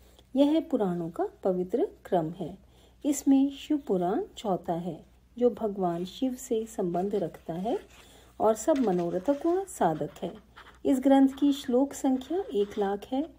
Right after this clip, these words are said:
और यह बारह संहिताओं में विभक्त है। इसका निर्माण साक्षात भगवान शिव ने ही किया है और इसमें धर्म प्रतिष्ठित है।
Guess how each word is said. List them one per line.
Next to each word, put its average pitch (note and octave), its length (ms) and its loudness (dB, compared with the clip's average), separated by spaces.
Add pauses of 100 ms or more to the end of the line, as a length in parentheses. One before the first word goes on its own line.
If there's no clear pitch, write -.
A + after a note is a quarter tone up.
(280)
और A#3+ 140 4
यह A#3 240 0
बारह F#3 360 -2
संहिताओं G3+ 520 -2
में C4 280 -4
विभक्त F#3+ 480 -4
है। E3 160 -8 (480)
इसका C4+ 240 2
निर्माण G3+ 600 2
साक्षात F#3+ 640 -2
भगवान F#3 480 -2
शिव B3 280 -4
ने A3 180 0
ही G#3+ 180 -4
किया E3+ 300 -6
है F#3 200 -8 (680)
और C4 300 6
इसमें C4 460 0
धर्म C#4 300 0
प्रतिष्ठित A3 600 -4 (100)
है। F#3+ 160 -12